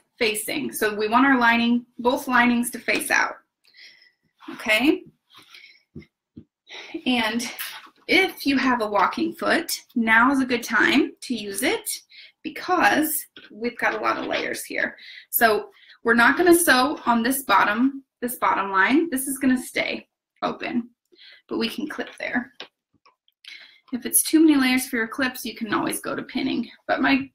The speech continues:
my clips just barely do it. Um,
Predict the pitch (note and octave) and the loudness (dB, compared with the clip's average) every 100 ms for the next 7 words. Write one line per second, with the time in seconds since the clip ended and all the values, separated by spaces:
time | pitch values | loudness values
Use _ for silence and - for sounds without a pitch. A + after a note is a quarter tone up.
0 | _ C4+ C#4 D4+ C#4 - G4+ - E4 F4+ | _ -4 -2 -2 -4 -4 -6 -6 -2 -2
1 | F4+ E4 D#4 D#4+ D#4+ - - - - _ | 0 0 0 -2 -4 -8 -20 -20 -20 _
2 | _ - C4 A#3+ C4 B3 | _ -6 -2 0 -2 -4